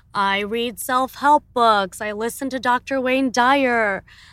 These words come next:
I listen to Joel Osteen. I listen to Louise Hay, Deepak Chopra, Oprah. Anyone that has a positive message, hun,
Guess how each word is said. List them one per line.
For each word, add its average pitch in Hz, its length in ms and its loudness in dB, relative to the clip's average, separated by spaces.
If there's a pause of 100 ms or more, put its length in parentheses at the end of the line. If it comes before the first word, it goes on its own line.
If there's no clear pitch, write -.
(120)
I 220 160 -6
listen 240 380 -6
to 277 80 -2
Joel 254 360 -4
Osteen. 247 720 0
I 208 120 -6
listen 226 320 -8
to 269 80 -2
Louise 269 400 -2
Hay, 262 560 0 (100)
Deepak 262 360 -4
Chopra, 262 760 2
Oprah. 269 640 6 (540)
Anyone 415 480 8
that 339 160 6
has 285 460 4 (100)
a 262 80 2
positive 254 540 4
message, 240 500 2
hun, 320 320 4